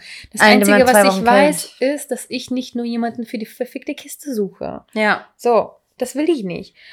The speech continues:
Speaker 1: Und was ich weiß, ist, dass ich ihn einfach toll fand
Speaker 2: Ja.
Speaker 1: und ich wollte mit ihm einfach gucken, ja, wie weit kann's
Speaker 2: Essen
Speaker 1: gehen,
Speaker 2: gehen,
Speaker 1: was
Speaker 2: planschen
Speaker 1: ja.
Speaker 2: gehen, paddeln gehen, was auch immer.
Speaker 1: Ja, einfach
Speaker 2: Ja.
Speaker 1: nur eine
Speaker 2: Bla.
Speaker 1: gute Zeit haben.
Speaker 2: Ja.
Speaker 1: Und er hat aus irgendwelchen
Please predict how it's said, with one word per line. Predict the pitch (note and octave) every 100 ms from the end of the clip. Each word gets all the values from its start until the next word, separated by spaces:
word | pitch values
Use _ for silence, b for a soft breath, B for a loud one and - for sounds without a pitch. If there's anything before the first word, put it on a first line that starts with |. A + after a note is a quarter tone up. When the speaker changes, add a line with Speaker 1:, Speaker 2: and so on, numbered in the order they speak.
| b b
Speaker 1:
Und | A#3 A#3 A3+ _ _ _ _ -
was | A#3
ich | B3+ A3+
weiß, | A3+ C4+
ist, | - -
dass | B3 -
ich | A3+ -
ihn | A#3+
einfach | A3 A3 B3
toll | - A#3
fand | A#3+ D4 E4+ - -
Speaker 2:
Ja. | A3+ A3
Speaker 1:
und | A3
ich | A#3+
wollte | A#3 A#3+ C4+
mit | C4 B3
ihm | A#3
einfach | A3+ A3+ A#3+
gucken, | C4 C4 C4+
ja, | C4+ C4
wie | C4+
weit | C4+
kann's | C4 C#4
Speaker 2:
Essen | C#4+
Speaker 1:
gehen, | E4+ C#4 C4+
Speaker 2:
gehen, | C4
Speaker 1:
was |
Speaker 2:
planschen | C4 C4+ C4 A#3+ A#3+
Speaker 1:
ja. |
Speaker 2:
gehen, | A#3+ A#3+ A#3
paddeln | A3+ A#3+ A#3+ A3+
gehen, | G#3 G#3+
was | G#3+ A3
auch | G#3
immer. | F#3+ F#3 F3
Speaker 1:
Ja, | G#3+ C#4+ A3+ -
einfach | B3+ G3+ C4+
Speaker 2:
Ja. |
Speaker 1:
nur | C4
eine | B3+ B3+ G#3+ - - _
Speaker 2:
Bla. | A#3 F#3+ F3+ F3
Speaker 1:
gute | C#4+ D#4 D#4
Zeit | - D4 D4
haben. | A3+ G3+ G3 G3
Speaker 2:
Ja. | G3 -
Speaker 1:
Und | A3 -
er | C4 D4
hat | C4+ C4 - -
aus | A3+ A#3
irgendwelchen | - B3+ B3 A3+ G#3